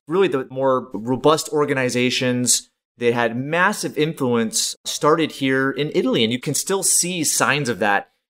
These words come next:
One of the most prominent families, probably one of the more well-known ones, was the Medici family.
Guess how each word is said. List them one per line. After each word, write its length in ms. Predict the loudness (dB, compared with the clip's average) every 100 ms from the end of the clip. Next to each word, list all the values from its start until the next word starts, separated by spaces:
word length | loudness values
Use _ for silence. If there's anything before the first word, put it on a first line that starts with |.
| _
One 200 | 0 2
of 160 | 2
the 360 | 2 0 2 0 0
most 420 | 0 0 -2 -10 _
prominent 400 | 2 2 2 -4
families, 580 | -4 -2 0 0 0 -2
probably 300 | 0 0 0
one 80 | 0
of 100 | 0
the 0 |
more 240 | 0 -2
well-known 680 | -4 0 2 2 0 0 0
ones, 420 | 0 0 0 -4 -6 _ _ -2
was 280 | 0 2
the 100 | 0
Medici 420 | -2 0 0 0 -2
family. 460 | 0 -2 -4 -10